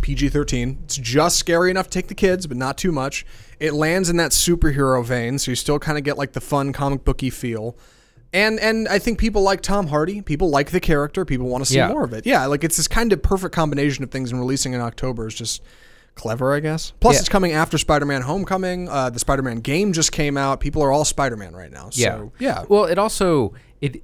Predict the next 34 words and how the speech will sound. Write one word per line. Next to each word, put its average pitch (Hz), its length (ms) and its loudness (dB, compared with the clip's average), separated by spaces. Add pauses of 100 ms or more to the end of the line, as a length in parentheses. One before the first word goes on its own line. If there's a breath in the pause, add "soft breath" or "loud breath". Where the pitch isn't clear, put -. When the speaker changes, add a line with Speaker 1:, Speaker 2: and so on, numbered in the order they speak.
Speaker 2:
it's 139 200 0
important 135 360 2
to 135 80 -4
note 117 160 0
that 117 100 0
it 107 100 0
made 101 320 -4
two - 140 -2
hundred 127 220 -2
ten 117 180 -4
million 104 300 -2
worldwide, 98 540 0
when 120 260 0
you 113 80 0
include 107 360 0
the 110 60 -2
worldwide, 92 680 -4 (120)
um, 90 440 -8 (640)
numbers 107 360 0
as 98 140 -8
well. 95 300 0 (300 loud breath)
So 117 240 -2
that's, 127 500 0
it, 156 240 0
it's - 180 0
a 135 60 2
hit 143 200 4
across - 360 2
the 98 80 -8
globe, 98 280 0
not 98 220 -2
just - 300 -8
here. - 320 -10 (180)
Speaker 1:
Mm-hmm. 143 300 -2